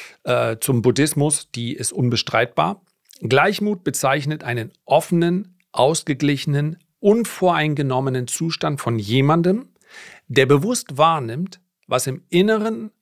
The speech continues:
und der Außenwelt vor sich geht und dies annimmt, ohne sich in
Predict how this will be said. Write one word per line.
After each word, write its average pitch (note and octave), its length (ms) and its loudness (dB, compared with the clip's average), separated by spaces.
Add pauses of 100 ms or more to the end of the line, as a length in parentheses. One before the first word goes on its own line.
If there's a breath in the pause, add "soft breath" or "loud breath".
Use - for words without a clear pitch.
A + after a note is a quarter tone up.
und C3 160 -2
der A#2+ 160 0
Außenwelt D#3 580 0
vor - 320 0
sich G2+ 240 -8
geht - 260 -18 (400)
und C3 160 -2
dies C3+ 280 0 (200)
annimmt, F3+ 600 2 (760 loud breath)
ohne A#3+ 380 4
sich F#3 400 -4
in D3 280 -6